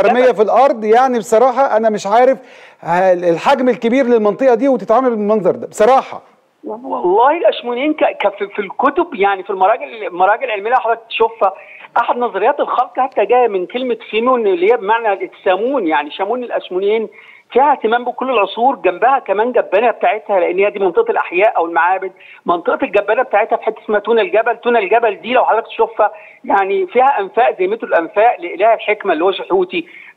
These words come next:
Speaker 2: فبالتالي ال-، الكشف يمكن أهميته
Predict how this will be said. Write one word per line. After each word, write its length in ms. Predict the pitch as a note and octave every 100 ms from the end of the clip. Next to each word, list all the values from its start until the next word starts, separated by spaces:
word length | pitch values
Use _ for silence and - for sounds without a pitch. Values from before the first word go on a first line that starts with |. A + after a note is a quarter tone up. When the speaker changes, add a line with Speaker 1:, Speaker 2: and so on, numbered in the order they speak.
| -
Speaker 2:
فبالتالي 720 | F3+ E3+ - A#3+ D#4 D4+ G#3
ال-، 140 | F#3+ F#3+
الكشف 460 | F#3 - A#3 B3
يمكن 300 | D#4 C#4 B3
أهميته 560 | F#3+ F3+ G3 A#3 A#3